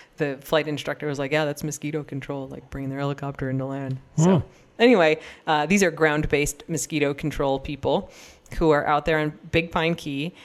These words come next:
Speaker 1: and they find a two thousand four Honda Element parked in the woods on Big Pine Key. So
Speaker 2: So Big Pine, what's Big Pine like?
Speaker 1: <clears throat>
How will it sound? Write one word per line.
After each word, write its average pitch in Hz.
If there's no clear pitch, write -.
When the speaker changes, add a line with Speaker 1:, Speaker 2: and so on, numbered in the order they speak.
Speaker 1:
and 151
they 165
find 165
a 156
two 220
thousand 190
four 156
Honda 180
Element 151
parked 151
in 147
the 156
woods 143
on 143
Big 143
Pine 131
Key. -
So -
Speaker 2:
So 120
Big 135
Pine, 110
what's 127
Big -
Pine 101
like? 143
Speaker 1:
<clears throat> -